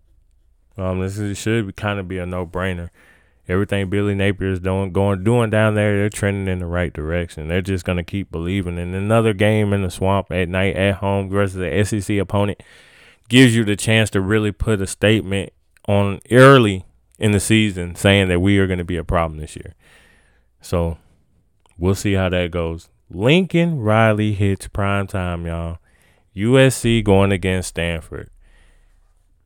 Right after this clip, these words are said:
<laughs> U S C big. U S C big. Riley's gonna come and try to put the show on, uh, him and Caleb Williams.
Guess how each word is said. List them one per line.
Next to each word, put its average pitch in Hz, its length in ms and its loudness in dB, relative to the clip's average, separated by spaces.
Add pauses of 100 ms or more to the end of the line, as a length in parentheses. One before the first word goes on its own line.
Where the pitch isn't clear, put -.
(320)
<laughs> 98 220 -4 (320)
U 113 420 4
S 131 200 4
C 110 240 -4
big. 95 560 -2 (1600)
U 117 320 2
S 113 160 2
C 104 160 -2
big. 92 320 0
Riley's 104 440 2
gonna 101 220 -6
come 101 280 -4
and 92 80 -8
try 98 180 -2
to 101 60 -4
put 101 200 -4
the 101 100 -12
show 95 300 -2
on, 85 340 -10
uh, 85 260 -10
him 87 220 -10
and 92 100 -12
Caleb 92 320 -6
Williams. 92 460 -6